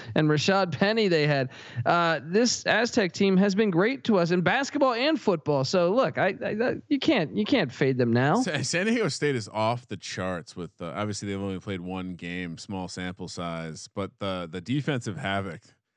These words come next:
Speaker 2: that puts them very, very clearly as the number one defense in the, in the country after one, one week.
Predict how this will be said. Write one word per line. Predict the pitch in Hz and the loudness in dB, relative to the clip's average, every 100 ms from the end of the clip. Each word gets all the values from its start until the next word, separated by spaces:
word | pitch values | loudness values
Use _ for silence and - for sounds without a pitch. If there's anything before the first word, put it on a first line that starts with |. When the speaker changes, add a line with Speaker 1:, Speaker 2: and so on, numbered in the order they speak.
| _ _ | _ _
Speaker 2:
that | 113 110 | -8 -4
puts | 156 147 - | -2 -4 -2
them | 131 107 | -2 -2
very, | 104 135 151 170 156 | -2 0 2 2 2
very | 147 147 135 | 2 0 -2
clearly | 123 - 139 139 123 113 104 | -6 -2 0 2 0 -2 -2
as | 104 104 | -4 -4
the | 101 | -2
number | 107 113 | 0 0
one | 113 107 | 0 -2
defense | 98 104 104 95 98 | -4 -6 -4 -6 -6
in | |
the, | 92 - | -10 -10
in | 98 | -10
the | 95 | -10
country | 92 95 92 90 | -8 -8 -8 -8
after | 87 85 95 | -8 -8 -10
one, | 87 85 85 78 | -8 -8 -8 -12
one | - 90 82 | -12 -10 -10
week. | 82 80 - | -10 -12 -16